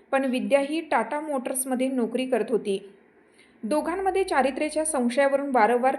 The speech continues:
खटके उडत होते. रात्री दहाच्या सुमारास पुन्हा भांडण झाले.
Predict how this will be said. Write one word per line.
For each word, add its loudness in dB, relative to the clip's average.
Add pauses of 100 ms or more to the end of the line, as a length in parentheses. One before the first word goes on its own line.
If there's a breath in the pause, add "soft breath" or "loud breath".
(100)
खटके -6
उडत 2
होते. 4 (500 loud breath)
रात्री 2
दहाच्या -2
सुमारास 0
पुन्हा 0
भांडण 2
झाले. 4